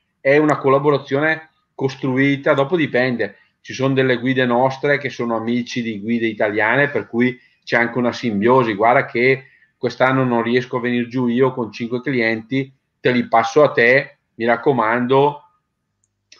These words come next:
stagli dietro", però per arrivare a questo tipo di livello devi avere proprio una simbiosi forte, ecco,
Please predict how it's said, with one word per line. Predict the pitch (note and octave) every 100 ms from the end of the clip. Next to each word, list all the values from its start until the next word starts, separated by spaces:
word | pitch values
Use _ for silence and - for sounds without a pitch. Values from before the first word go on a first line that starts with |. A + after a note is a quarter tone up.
| _
stagli | - A2+ A#2+ C3+
dietro", | A#2+ A#2 A#2+ C3
però | C3 C#3+ D#3 D3+
per | C3+
arrivare | C3+ B2+ B2 D3
a | C#3+
questo | - C#3 - C3+ -
tipo | - D#3 D3+ C3
di | A2 A2+
livello | A#2 A2 A2+ G#2 G2+ A2+ C#3+ - _ _ _ _
devi | - B2 C3
avere | C3+ G#2 C3
proprio | C3+ G#2+ G#2 B2+
una | A#2+ A2+
simbiosi | A2+ F#2+ F#2 G#2+ G2+ G#2 G2+ F#2+ F#2 F2 E2+
forte, | - G#2+ A2+ -
ecco, | D#2+ F#2+ - E2